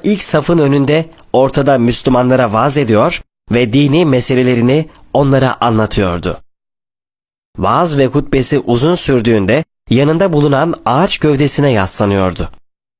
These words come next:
Marangozluk sanatına sahip olan bazı sahabeler iki basamaklı bir minber ve bir oturak yeri inşa ettiler. Resulullah ikinci basamakta duruyor,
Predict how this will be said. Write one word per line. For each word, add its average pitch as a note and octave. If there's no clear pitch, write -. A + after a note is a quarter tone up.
Marangozluk C3
sanatına C#3+
sahip C3+
olan C3
bazı D#3
sahabeler A2+
iki F3
basamaklı E3
bir C3+
minber C3+
ve A#2
bir D#3
oturak D#3
yeri D3+
inşa A#2
ettiler. F#2
Resulullah B2
ikinci C3
basamakta G#2+
duruyor, A2+